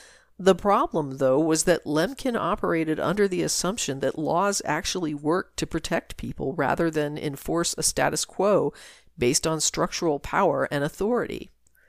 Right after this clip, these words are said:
Going back to the Gaza example and all of the opinions swirling around it, those who are suggesting we're looking at genocide in Gaza would argue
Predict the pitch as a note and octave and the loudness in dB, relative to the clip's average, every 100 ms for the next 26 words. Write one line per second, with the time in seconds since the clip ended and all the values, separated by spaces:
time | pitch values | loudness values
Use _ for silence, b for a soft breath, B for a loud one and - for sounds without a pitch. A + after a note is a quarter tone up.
0 | b b b F3+ F3 C#4 C#4 F3+ F#3+ - | b b b 0 4 4 4 2 2 0
1 | F3+ C#3 C#3 C#3+ A3+ G#3+ - C#3 C#3+ A#2+ | 0 0 0 0 2 2 -2 -2 -2 0
2 | A#2+ C3 C#3 D#3 D#3+ - E3+ B3+ A3 E3+ | 0 0 0 0 -4 0 4 4 2 2
3 | D#3+ C#3+ - G#3+ F#3 B2 B2+ - D#3 D3+ | 2 2 2 0 2 -2 -2 -2 0 2
4 | F#3 F3 C3+ B2 D3+ G#3 E3+ D#2+ - b | 2 2 0 2 2 0 -2 -6 -8 b
5 | b _ F3+ A3 G4 - E4+ C#4 - F#3+ | b _ 6 8 8 4 2 4 2 -2
6 | - E3+ F3+ - E3 D#3 D3+ D3+ E3+ F#3 | 2 2 2 -2 -2 -2 -2 0 0 -2
7 | D#3 - C3+ E3+ G3+ - C3+ B2 G2 - | -4 -4 -2 0 2 0 0 -4 -6 -6
8 | C#3 D3 - D#3+ F3 F3+ - F3+ G#3 A3 | -4 -2 0 0 2 2 2 2 2 0
9 | A3+ | -4